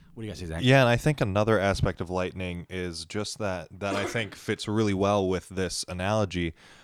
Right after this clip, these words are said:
Speaker 2: of glory is just the fact that when you see gl-,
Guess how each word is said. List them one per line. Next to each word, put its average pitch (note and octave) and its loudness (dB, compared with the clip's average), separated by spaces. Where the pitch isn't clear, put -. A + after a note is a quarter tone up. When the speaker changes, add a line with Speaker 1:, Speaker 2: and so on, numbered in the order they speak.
Speaker 2:
of F#2 -2
glory G2+ 6
is F#2 0
just G2 -2
the G2 0
fact A#2 -2
that G2+ 2
when G#2+ 0
you A2 0
see B2+ -2
gl-, B2+ -6